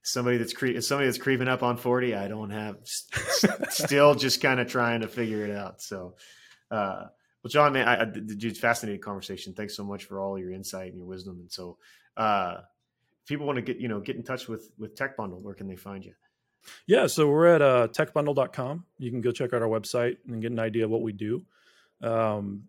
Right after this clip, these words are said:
Speaker 2: and we also have a, an email for, um, basically sales at tech bundle dot com. That would get you in contact with our business development if, in the event that you're interested in learning more about what we do or if we could help you out.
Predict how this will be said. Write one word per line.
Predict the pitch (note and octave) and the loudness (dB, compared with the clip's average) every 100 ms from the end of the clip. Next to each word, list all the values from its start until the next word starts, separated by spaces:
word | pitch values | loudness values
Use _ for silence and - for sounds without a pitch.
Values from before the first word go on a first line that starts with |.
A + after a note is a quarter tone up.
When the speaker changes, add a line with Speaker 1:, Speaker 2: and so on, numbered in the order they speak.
| - | -4
Speaker 2:
and | B2+ | 0
we | A#2+ | 4
also | B2 C3 - C3+ B2 A2+ A#2 - A#2+ | 6 4 4 4 6 4 0 -6 -2
have | B2+ | 2
a, | A2+ G#2+ - | 4 2 0
an | C3 | 0
email | B2+ B2+ A#2+ C#3 - _ _ _ _ | 0 2 2 0 -8 _ _ _ _
for, | - B2 A2+ A2 A2 | -10 -4 -2 0 2
um, | A2 G#2 G2+ G2 G#2 _ _ - - | 2 0 -4 -8 -14 _ _ -20 -8
basically | B2 B2+ B2+ C3 A2 | 0 0 0 -2 -2
sales | - A2+ A#2 | 0 2 2
at | A2+ | -2
tech | - A#2 | -4 -4
bundle | A#2 A2+ | -4 0
dot | G#2+ - | -2 -2
com. | A2 G#2 G#2 - | -10 -8 -8 -2
That | A#2+ | 2
would | B2 | 2
get | B2 - | 0 -4
you | A#2 | -4
in | |
contact | A2 A2+ A2 A#2+ A2 | -4 -4 -2 -2 -2
with | A2 A2 | -2 -6
our | |
business | G#2 A2 G#2+ | -2 -4 -4
development | - G#2 G#2 A2+ A2+ - _ _ _ _ _ - | -8 -4 -4 -4 -6 -10 _ _ _ _ _ -8
if, | A2+ A2 | -6 -6
in | - | -6
the | A2+ G#2+ | -4 0
event | A2 A2 | 0 -2
that | A2 | -2
you're | A2+ | -2
interested | A2 - A#2 | -4 -6 -6
in | G#2+ G#2 - | -4 -8 -4
learning | A#2+ A#2 | -2 0
more | A2 A2+ | -2 0
about | A2+ | 0
what | A2+ | 0
we | A2+ | -2
do | G#2+ A2+ | -2 0
or | A#2 | -2
if | B2 | -4
we | |
could | - | -8
help | A2 A2 - | -6 -6 -4
you | |
out. | G#2 A2 | -6 -6